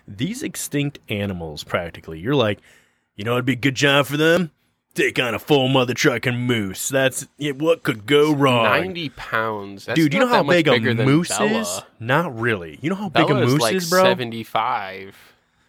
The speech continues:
Speaker 1: I'm just
Speaker 2: A
Speaker 1: gonna, off the
Speaker 2: moose
Speaker 1: top
Speaker 2: is,
Speaker 1: of my
Speaker 2: like,
Speaker 1: head,
Speaker 2: twelve hundred
Speaker 1: I was gonna say,
Speaker 2: pounds,
Speaker 1: no,
Speaker 2: the
Speaker 1: I bet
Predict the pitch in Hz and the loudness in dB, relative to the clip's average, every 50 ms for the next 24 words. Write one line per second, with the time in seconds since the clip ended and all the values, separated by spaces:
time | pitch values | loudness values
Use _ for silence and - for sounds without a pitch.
0 | _ - 139 165 214 214 - 240 - 185 269 339 - - 170 170 - 180 180 123 | _ -2 0 0 2 2 2 2 4 4 4 4 2 2 2 2 4 4 2 4
1 | 117 123 117 123 143 170 165 165 160 143 - - 165 156 147 131 123 - - 139 | 4 2 2 4 4 4 4 4 2 0 0 0 2 2 2 0 -2 0 2 2
2 | 165 - 127 120 - 110 110 160 120 127 131 135 113 104 104 113 151 - | 2 4 4 2 2 2 0 0 0 0 0 2 2 2 2 2 2 2